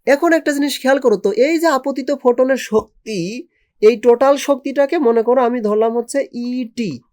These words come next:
ই টোটাল, হ্যাঁ? সেটা কত? সেটা হচ্ছে এইচ এফ। এই এফটা হচ্ছে আপতিত ফোটনের যে কম্পাঙ্ক সেইটা। এখন এই শক্তিটা দুই ভাগে ভাগ হচ্ছে, তাহলে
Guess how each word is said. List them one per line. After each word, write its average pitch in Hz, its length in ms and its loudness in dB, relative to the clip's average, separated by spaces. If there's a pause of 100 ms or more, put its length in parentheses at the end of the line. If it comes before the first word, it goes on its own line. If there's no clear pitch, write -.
(280)
ই 240 200 -6
টোটাল, 185 460 -2
হ্যাঁ? 294 180 -6 (420)
সেটা 233 360 2
কত? 285 200 -2
সেটা 240 380 0
হচ্ছে 240 200 -2
এইচ 240 480 2 (260)
এফ। 202 180 0 (840)
এই 240 240 8
এফটা 277 280 4
হচ্ছে 285 360 -2
আপতিত 254 520 2
ফোটনের 262 500 2 (760)
যে 214 160 2
কম্পাঙ্ক 254 600 2
সেইটা। 214 460 -2 (500)
এখন 285 280 2
এই 262 280 2
শক্তিটা 277 500 0
দুই 262 200 -4
ভাগে 240 240 2
ভাগ 185 220 0
হচ্ছে, 156 260 -6
তাহলে 202 280 0